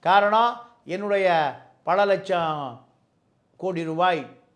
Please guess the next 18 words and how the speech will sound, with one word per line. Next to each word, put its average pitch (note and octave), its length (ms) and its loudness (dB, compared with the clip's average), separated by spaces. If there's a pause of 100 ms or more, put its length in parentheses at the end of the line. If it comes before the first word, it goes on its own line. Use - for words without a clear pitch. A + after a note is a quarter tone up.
(720)
ஐந்து E3+ 340 -4
ஆண்டு D#3+ 280 -2
காலம் E3 760 0 (160)
மின்சாரத்துறை F3 640 -2
அமைச்சராக D#3+ 580 -2
இருந்து F#3 540 -6 (440)
திருடப்பட்ட F3+ 840 0 (220)
பல G#3 160 6
ஆயிரம் B3+ 460 6
கோடியை A#3 720 0 (400)
பி G#3+ 180 -10
ஜே G3+ 300 -2
பி E3 800 -8
இடம் F3 260 -2
நான் D#3+ 180 -4
இழக்க E3 380 -4
வேண்டி C#3 240 -6
வரும். A2+ 360 -14